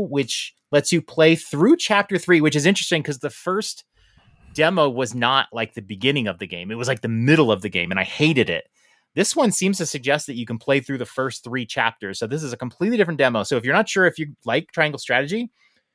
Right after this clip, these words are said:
you can actually play from the beginning of the game, and then your progress will be saved when the, uh, the full version comes out.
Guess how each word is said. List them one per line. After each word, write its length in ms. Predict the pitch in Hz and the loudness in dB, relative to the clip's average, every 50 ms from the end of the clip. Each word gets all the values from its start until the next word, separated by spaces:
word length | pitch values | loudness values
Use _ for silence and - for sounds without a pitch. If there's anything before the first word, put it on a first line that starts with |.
| _ _ - | _ _ -8
you 100 | 151 175 | -4 -2
can 100 | 185 180 | 0 2
actually 280 | 170 202 - 233 214 | 0 0 2 2 2
play 240 | - - 185 170 160 | 2 4 4 4 4
from 180 | - - 156 143 | 4 0 -6 -6
the 80 | 139 | -6
beginning 640 | 127 120 147 135 117 113 - 170 180 190 185 175 170 | -8 -10 -12 -12 -8 -4 0 2 2 2 2 0 -2
of 240 | - 143 143 127 117 | -4 -6 -6 -6 -4
the 100 | 127 123 | -6 -6
game, 500 | 107 104 131 127 143 156 139 123 113 113 | -4 0 0 2 2 2 0 0 -2 -2
and 160 | - 120 120 | -2 -4 -2
then 200 | 120 120 117 113 | 0 0 0 0
your 100 | 117 113 110 | -2 -2 -2
progress 460 | _ - 139 135 135 127 127 120 - | _ 0 0 0 2 2 0 -2 -2
will 80 | - 120 | -4 -8
be 100 | 107 113 | -8 -6
saved 500 | - - - 131 123 120 117 110 101 113 | -6 -4 0 0 2 2 0 -2 -4 -6
when 220 | 110 110 110 110 | -4 -4 -2 -2
the, 320 | 104 104 104 101 98 98 - | -2 -4 -4 -4 -6 -6 -6
uh, 320 | - 107 101 98 92 90 87 | -6 -4 -4 -4 -4 -4 -6
the 120 | 92 104 | -8 -10
full 260 | - - - 127 110 101 | -8 -2 -2 -2 0 2
version 380 | 104 107 107 101 - 104 101 | 2 2 2 2 -2 -6 -8
comes 260 | 95 - 90 90 90 | -8 -8 -8 -4 -2
out. 220 | 101 90 85 - | 0 0 -2 -4